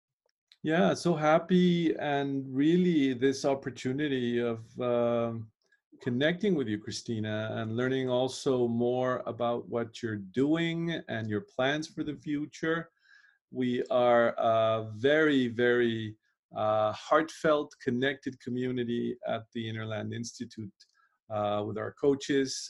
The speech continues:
And, uh, we wanted to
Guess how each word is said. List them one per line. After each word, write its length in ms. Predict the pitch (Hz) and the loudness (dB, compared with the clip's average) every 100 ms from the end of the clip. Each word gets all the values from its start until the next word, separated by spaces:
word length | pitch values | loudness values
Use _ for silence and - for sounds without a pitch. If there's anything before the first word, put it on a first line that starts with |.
| - | -8
And, 520 | 117 113 113 110 104 | -4 -4 -2 -4 2
uh, 320 | 120 117 117 117 _ _ _ | 6 8 6 2 _ _ _
we 100 | 135 | 0
wanted 420 | 127 135 139 139 135 | 4 6 6 4 0
to 480 | 131 117 110 104 104 | 2 2 4 2 0